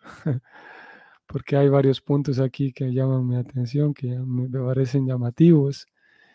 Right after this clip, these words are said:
Y pienso que aquí vamos a quedarnos. Saludos, Susana Díez. Buenos días, bienvenida. Y saludos, señor Nicolás, señor Federico.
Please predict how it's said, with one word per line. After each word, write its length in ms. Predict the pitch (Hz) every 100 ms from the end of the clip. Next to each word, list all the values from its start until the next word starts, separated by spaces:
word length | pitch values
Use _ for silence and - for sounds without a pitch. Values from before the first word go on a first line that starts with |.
| _ _ _
Y 100 | 139
pienso 360 | 123 143 135 139
que 140 | -
aquí 220 | 123 - 131
vamos 300 | 127 123 123
a 80 |
quedarnos. 640 | 117 120 120 120 120 117 - _ _ _ _ _ _ _ _ _ _ _ _ _ _ _ _ _ _ _ _ _ _ _ _ _
Saludos, 760 | - 143 156 180 170 165 - - -
Susana 560 | - 139 160 160 143
Díez. 560 | 135 151 151 147 - - - _
Buenos 360 | 143 139 135
días, 520 | 127 139 135 131 - -
bienvenida. 800 | 139 131 120 131 135 127 123 _ _ _ _ _
Y 120 | 151
saludos, 760 | 117 131 135 147 143 135 127 - _ _
señor 380 | - 135 143 139
Nicolás, 680 | 135 131 131 139 143 139 - _
señor 360 | - 131 143 151
Federico. 800 | - 139 135 135 143 - 139